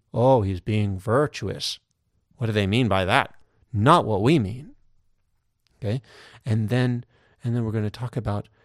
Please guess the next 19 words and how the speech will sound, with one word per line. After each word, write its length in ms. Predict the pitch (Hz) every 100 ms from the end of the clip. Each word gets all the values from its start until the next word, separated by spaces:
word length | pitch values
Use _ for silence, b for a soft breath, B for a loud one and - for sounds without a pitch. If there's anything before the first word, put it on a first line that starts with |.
| _
how 500 | - - 147 156 185 - _
to 100 | -
make 320 | 110 110 117 -
that 200 | 104 110
resolution 580 | 107 104 113 139 - 101
that 120 | 101
we're 100 | 101
making 360 | 120 135 110 101
in 120 | 95
prayer 600 | - 117 135 95 101 160 _ _ _ _ _ _ _ _ 110 90
build 260 | 120 120 110
us 140 | 107
up 160 | 92 104
in 80 | 92
that 180 | 98
virtue, 420 | 113 123 117 - -
in 140 | 107
these 160 | 98 95
virtues. 600 | 120 143 - - 139